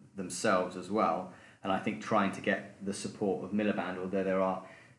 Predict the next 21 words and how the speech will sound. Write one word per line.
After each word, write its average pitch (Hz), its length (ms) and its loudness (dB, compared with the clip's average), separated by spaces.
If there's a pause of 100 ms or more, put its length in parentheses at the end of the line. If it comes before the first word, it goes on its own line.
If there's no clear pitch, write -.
(120)
different 151 300 6
stories 117 380 6
about 104 300 4
how 107 180 2
this 101 120 -2
sort 107 200 0
of - 100 -4
came 98 240 0
about, 98 400 4
but 98 220 -6
we 101 100 0
know 101 500 4
that 98 280 -2
on 98 160 0
the, 95 200 0
the 98 100 -4
day 101 220 4
of 98 120 -2
the 101 40 -4
vote, 95 540 -2
before 104 580 2